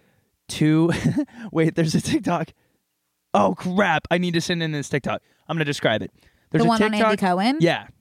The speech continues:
Speaker 1: There's a TikTok. She's talking to Andy Cohen, and she's like, "There's this thing when, when people are now dis-, starting a rumor that I can't read," and immediately he goes, "What does this say?" And, like, hands her a card, and she goes,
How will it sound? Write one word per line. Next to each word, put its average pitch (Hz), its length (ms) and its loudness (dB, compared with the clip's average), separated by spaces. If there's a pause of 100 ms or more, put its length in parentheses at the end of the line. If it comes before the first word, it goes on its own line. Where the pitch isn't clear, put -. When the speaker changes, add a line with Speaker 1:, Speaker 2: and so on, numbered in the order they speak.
Speaker 1:
There's 151 140 -4
a 151 40 -12
TikTok. 190 360 0
She's 135 160 -4
talking 175 260 0
to 175 60 -2
Andy 170 160 0
Cohen, 147 400 0 (500)
and 143 400 -4 (560)
she's 151 300 -2
like, 147 180 -2
"There's 147 220 0
this 131 160 -6
thing 254 360 0
when, 135 220 -2 (300)
when 135 280 -2 (120)
people 190 320 0
are 151 160 2
now 170 300 0
dis-, 165 240 -10 (280)
starting 180 360 -2
a 143 60 0
rumor 196 320 2
that 131 140 -2
I 120 80 -8
can't 139 300 -8
read," 208 440 0 (280)
and 160 200 -4
immediately 165 680 0
he 143 80 -6
goes, 135 180 -2
"What 156 100 2
does 147 100 -2
this 143 140 2
say?" 107 320 -2 (540)
And, 151 120 0
like, 143 140 -2
hands 160 280 0
her 135 60 2
a 127 40 2
card, 156 180 0
and 143 60 -4
she - 40 -10
goes, 143 100 0